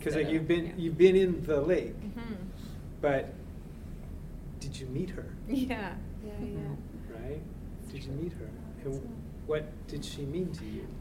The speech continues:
Speaker 2: I
Speaker 1: Did
Speaker 2: mean,
Speaker 1: you sustain the dialogue?
Speaker 2: Right. It reminds me of, like, I was thinking as we've been talking about coextensiveness and things, you know, a busy street these days, you see all these people walking and rubbing shoulders and passing by each other, and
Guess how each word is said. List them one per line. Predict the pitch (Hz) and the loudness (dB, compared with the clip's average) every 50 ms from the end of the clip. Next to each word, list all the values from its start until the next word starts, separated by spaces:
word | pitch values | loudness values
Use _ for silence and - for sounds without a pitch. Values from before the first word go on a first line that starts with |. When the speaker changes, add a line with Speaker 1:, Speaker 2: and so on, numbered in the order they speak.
| - - | -4 -2
Speaker 2:
I | 254 | 0
Speaker 1:
Did | 262 262 285 - | 0 2 2 2
Speaker 2:
mean, | 277 277 | 0 0
Speaker 1:
you | - 202 - - - - - - | 0 0 -2 -4 -6 -8 -6 -6
sustain | - - 147 143 - - - 190 196 208 214 202 | -6 -4 -4 -4 -4 -2 2 4 4 6 6 4
the | 196 196 | 2 2
dialogue? | 185 190 185 190 190 185 - 185 - - - - - - 233 214 | 0 0 -2 0 -2 -2 -2 -4 -6 -8 -8 -8 -8 -8 -8 -6
Speaker 2:
Right. | 214 220 214 196 190 190 - - - - - - - - - - - | -6 -4 -4 -4 -6 -6 -8 -10 -12 -12 -10 -10 -10 -10 -10 -8 -6
It | 254 254 | -4 -2
reminds | 269 269 262 277 302 320 320 320 - | 0 0 2 2 2 0 0 0 0
me | 294 | -2
of, | 269 233 | -2 -2
like, | 240 226 220 208 208 - - - | -2 -2 -2 -2 -4 -4 -4 -2
I | 220 233 | -2 -2
was | 233 - | -2 -4
thinking | - 262 262 247 254 240 214 | -4 -2 -2 -2 -2 -2 -4
as | 214 220 240 233 | -4 -4 -4 -4
we've | 220 214 196 | -6 -6 -6
been | 185 - - | -6 -6 -6
talking | - 196 202 214 214 | -4 -4 -2 -2 -2
about | 196 185 185 - - | -2 -4 -4 -4 -4
coextensiveness | 202 180 - - - 208 202 - 196 196 185 - - | -4 -4 -4 -4 -6 -6 -6 -6 -6 -6 -6 -6 -6
and | - 190 - | -6 -8 -8
things, | 190 185 - - - - - - - - - - - - - | -8 -8 -8 -8 -10 -10 -10 -10 -10 -8 -8 -8 -10 -8 -4
you | 226 254 247 | -2 0 0
know, | 233 208 190 185 - - | 0 0 -2 -4 -4 -6
a | |
busy | 202 196 240 240 226 - - | -4 -2 -2 -2 -2 -4 -6
street | - - - 208 208 202 190 175 - - - | -8 -6 -4 -2 -2 -2 -2 -4 -6 -8 -6
these | 208 202 196 - | -6 -6 -6 -6
days, | - 196 - - - 202 - - | -6 -6 -8 -8 -8 -8 -8 -8
you | 208 | -8
see | - - - - - | -8 -6 -6 -6 -6
all | - 208 220 | -4 -4 -4
these | 220 220 220 | -4 -6 -8
people | - 220 220 202 | -8 -6 -6 -4
walking | 196 196 - 190 - - 202 190 | -4 -4 -4 -4 -4 -6 -8 -8
and | 190 185 202 | -8 -8 -8
rubbing | 208 208 214 202 202 | -8 -6 -6 -6 -6
shoulders | - 202 190 190 190 196 - 196 220 - | -6 -6 -6 -6 -6 -6 -6 -6 -6 -8
and | 240 - - - - - | -8 -8 -10 -10 -8 -6
passing | - 208 214 - 233 214 | -4 -4 -4 -4 -6 -6
by | 202 196 185 | -6 -6 -6
each | 214 - - | -6 -6 -6
other, | - - - - - | -6 -6 -6 -6 -6
and | 190 190 | -8 -8